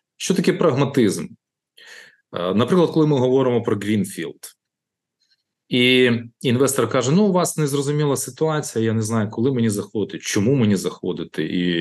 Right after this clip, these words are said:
як мені прийняти це рішення». Ми йому показуємо, знову ж таки, інформацію про ринок збуту, про пошкодження, скільки потрібно буде конкретних матеріалів.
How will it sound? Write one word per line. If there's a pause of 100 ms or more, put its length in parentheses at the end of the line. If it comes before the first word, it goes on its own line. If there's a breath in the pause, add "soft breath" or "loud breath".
(680)
як
мені
прийняти
це
рішення». (720 loud breath)
Ми
йому
показуємо, (140)
знову
ж
таки,
інформацію
про
ринок
збуту, (560 loud breath)
про
пошкодження, (240)
скільки
потрібно
буде
конкретних
матеріалів.